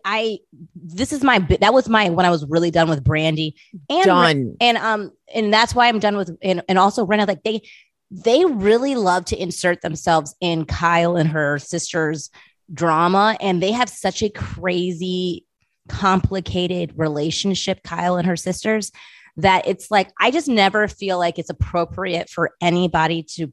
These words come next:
Speaker 1: insert themselves in other people's family issues. You know what I mean? And, and I feel like that's what's gonna come up in the, in the, the,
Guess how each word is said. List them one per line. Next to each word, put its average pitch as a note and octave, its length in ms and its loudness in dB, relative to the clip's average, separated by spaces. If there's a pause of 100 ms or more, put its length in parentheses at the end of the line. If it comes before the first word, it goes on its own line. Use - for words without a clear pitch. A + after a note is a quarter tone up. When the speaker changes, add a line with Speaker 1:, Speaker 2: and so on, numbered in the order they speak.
(140)
Speaker 1:
insert E3 360 -2
themselves D#3+ 400 -2
in E3 100 -6 (240)
other D#3+ 220 2
people's E3+ 360 -2
family E3 460 -4
issues. - 560 -6 (600)
You F#3 100 2
know F3 80 4
what F3 100 2
I F3 120 0
mean? F3 340 0 (100)
And, F3+ 440 -2
and G3 100 2
I F#3+ 80 4
feel G#3+ 160 0
like D3+ 180 0
that's D#3+ 280 -2
what's - 120 -6
gonna E3 160 -4
come D3+ 220 0
up D3+ 200 0 (520)
in E3+ 80 0
the, D#3+ 280 -4
in D#3+ 180 -4
the, D3 160 -8 (1000)
the, D3 240 -6